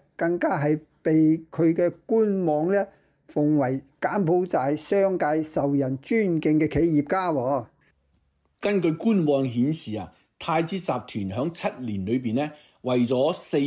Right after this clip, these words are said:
Speaker 2: 百名柬埔寨大學生提供咗全額嘅獎學金、津貼、實習同埋工作嘅機會啊。除此之外呢，官網仲報道呢，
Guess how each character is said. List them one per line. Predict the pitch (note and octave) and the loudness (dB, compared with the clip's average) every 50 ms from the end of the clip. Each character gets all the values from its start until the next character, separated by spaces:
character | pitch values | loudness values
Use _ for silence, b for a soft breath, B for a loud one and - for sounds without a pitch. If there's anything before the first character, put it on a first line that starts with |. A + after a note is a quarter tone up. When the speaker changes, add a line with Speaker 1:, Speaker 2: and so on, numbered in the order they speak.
| C#3 C3 | 0 -2
Speaker 2:
百 | C3 C#3 F2+ | -2 -2 -4
名 | A2 A#2 G2+ F#2+ F2+ E2+ | -4 -6 -6 -6 -8 -8
柬 | - - B2+ D#3 F3 | -8 -6 -6 -4 -4
埔 | - A#2 F#2+ | -4 -6 -6
寨 | E2+ - G2+ G2+ | -6 -8 -8 -8
大 | - A2 G#2+ | -8 -8 -8
學 | G2 G2+ F#2+ | -8 -8 -6
生 | - - C#3 C#3 C#3+ | -6 -6 -4 -4 -6
提 | B2+ - - - E2 F2 | -10 -12 -14 -14 -10 -6
供 | D#3+ D3 D3 C#3 | -4 -4 -4 -2
咗 | A#2 B2+ C3 C#3+ | 0 0 0 -2
全 | C#3 - - - G#2 F2+ E2+ E2 | -2 -6 -8 -6 -6 -8 -8 -8
額 | F2 F#2+ A#2+ B2+ | -10 -10 -10 -8
嘅 | - A#2+ G#2 - | -8 -8 -8 -8
獎 | - G2+ F#2+ A#2 C#3 | -8 -6 -4 -4 -4
學 | C3+ A2 - - | -4 -6 -8 -6
金、 | - A#2 A#2 A#2+ A#2 - _ _ _ _ _ | -6 -4 -4 -4 -6 -8 _ _ _ _ _
津 | - - F3+ E3+ C#3+ B2+ | -4 -2 -2 -2 -2 -4
貼、 | - - A2 G2+ b b b b b b b b | -6 -8 -10 -10 b b b b b b b b
實 | - - - C3 - - | -6 -4 -4 -4 -4 -6
習 | - B2 A#2 - - | -6 -8 -8 -8 -10
同 | - A#2 | -10 -10
埋 | G2+ F#2+ G2 | -8 -8 -6
工 | G2 - F#3 F3+ E3+ D3 | -4 -2 -2 -2 -2 -2
作 | B2+ C#3 A2 A#2+ | -2 -4 -4 -6
嘅 | A2+ - - D3+ | -4 -2 0 2
機 | D3 C3+ | 2 2
會 | A#2 G2+ G2 F#2 F2+ | 0 -2 -4 -6 -8
啊。 | E2 - - _ _ _ _ _ _ _ _ _ _ _ | -10 -14 -16 _ _ _ _ _ _ _ _ _ _ _
除 | - - - B2 B2 | -8 -2 0 0 0
此 | A#2 - - D#3 | 0 0 -2 -2
之 | E3 - G#3 G#3+ | -2 -2 -2 0
外 | G3 D#3 C#3+ | 0 0 0
呢， | D#3 F3+ G3+ F#3+ b b b b b _ | 0 -2 -4 -6 b b b b b _
官 | - A3 G#3+ F#3+ | -2 0 2 2
網 | D#3+ D#3 D#3 D3 | 2 2 0 0
仲 | D3 C3+ B2+ A#2 | 0 0 0 0
報 | C#3 C#3+ C#3 C3 | 0 0 0 2
道 | B2 A#2+ A#2 C3+ D3+ | 0 2 2 2 0
呢， | E3+ | -2